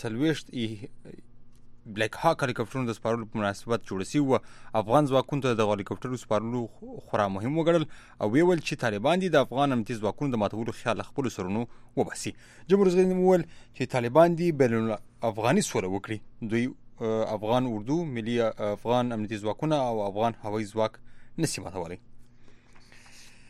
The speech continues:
د القاعدې مشر ایمن الزواري په خپلو پلویانو غږ کړی دی چې د هغه په قول د نړیوالي شیطاني اتحاد پر ضد دي متحد سي.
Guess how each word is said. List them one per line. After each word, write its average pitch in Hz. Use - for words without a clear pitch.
د 123
القاعدې 175
مشر 208
ایمن 165
الزواري 156
په 160
خپلو 160
پلویانو 147
غږ 156
کړی 160
دی 160
چې 135
د 120
هغه 127
په 165
قول 160
د 123
نړیوالي 151
شیطاني 127
اتحاد 120
پر 107
ضد 101
دي 107
متحد 101
سي. 107